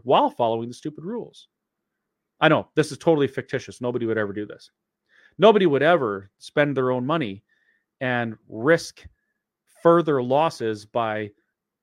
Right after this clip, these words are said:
providing free entertainment for people that really, really needed it so badly. Totally fiction, fictional. So, but that's what he does.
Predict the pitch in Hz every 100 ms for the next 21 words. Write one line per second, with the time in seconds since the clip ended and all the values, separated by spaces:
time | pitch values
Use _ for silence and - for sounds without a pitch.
0 | _ _ _ _ _ _ 143 131 139 120
1 | - 160 135 110 104 160 147 - - -
2 | 120 113 113 117 110 107 107 104 107 104
3 | 101 107 - 104 104 135 - - _ _
4 | _ _ _ _ _ _ _ _ _ 120
5 | 104 123 - - _ 143 - - - _
6 | _ _ _ _ _ _ _ _ _ _
7 | _ _ _ _ _ _ _ _ _ _
8 | _ 208 208 - 196 277 285 233 247 120